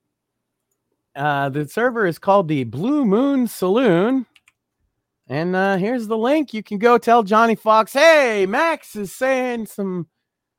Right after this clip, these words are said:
wonderfully true stories about you. Maybe you should take a listen.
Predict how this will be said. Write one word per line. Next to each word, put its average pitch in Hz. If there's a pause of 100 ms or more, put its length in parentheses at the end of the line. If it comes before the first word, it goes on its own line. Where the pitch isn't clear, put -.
wonderfully 254
true 262
stories 214
about 131
you. 127
Maybe 214
you 240
should 208
take 233
a 226
listen. 190